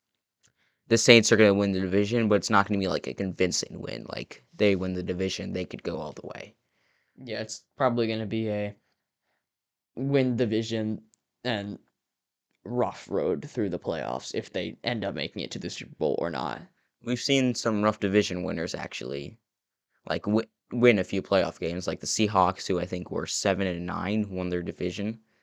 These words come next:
Speaker 2: Yeah, what about the, uh, Washington in the past few years where they're winning, uh, divisions with, like, uh, I don't know, seven and six or something like that?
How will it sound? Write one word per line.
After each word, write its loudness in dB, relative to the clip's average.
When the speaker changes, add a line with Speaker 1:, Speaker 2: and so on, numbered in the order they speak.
Speaker 2:
Yeah, 2
what 6
about 8
the, 2
uh, 2
Washington -4
in -6
the -4
past -6
few -4
years -2
where -4
they're -4
winning, -6
uh, 0
divisions -6
with, -6
like, -6
uh, -6
I -20
don't -10
know, -12
seven -8
and -8
six -10
or -20
something -10
like -14
that? -6